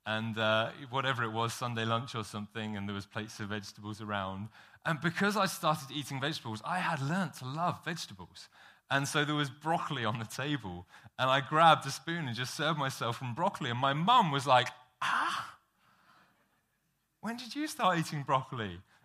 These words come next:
And I, you know, I tried to play it cool. I was like, "Oh, well, I eat broccoli now, Mum." You know, I'm like, I don't know. I don't remember what I did. But, uh, I, I,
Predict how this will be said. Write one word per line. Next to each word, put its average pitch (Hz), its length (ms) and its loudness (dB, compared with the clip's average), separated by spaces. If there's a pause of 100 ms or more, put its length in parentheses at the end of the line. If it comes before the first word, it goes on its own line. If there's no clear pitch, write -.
(120)
And 110 100 4
I, 107 140 4
you 104 60 -4
know, 98 100 0
I 87 40 -2
tried 87 220 -6
to - 40 -14
play 92 140 -8
it 64 120 -10
cool. 98 120 -8
I 85 60 -6
was 87 100 -10
like, 90 120 -4
"Oh, 82 60 -6
well, 82 100 -8
I 87 100 -6
eat 90 140 -10
broccoli 98 300 -4
now, 78 260 -12
Mum." - 200 -12 (200)
You - 60 -16
know, - 140 -16
I'm - 80 -6
like, 208 160 -8 (480)
I 139 80 8
don't 143 140 10
know. 98 120 4
I 98 100 6
don't 101 120 4
remember 92 240 -4
what 90 80 -4
I - 20 -4
did. 90 180 -8 (300)
But, 113 120 2
uh, 117 220 8 (240)
I, 139 100 -2 (800)
I, 151 140 2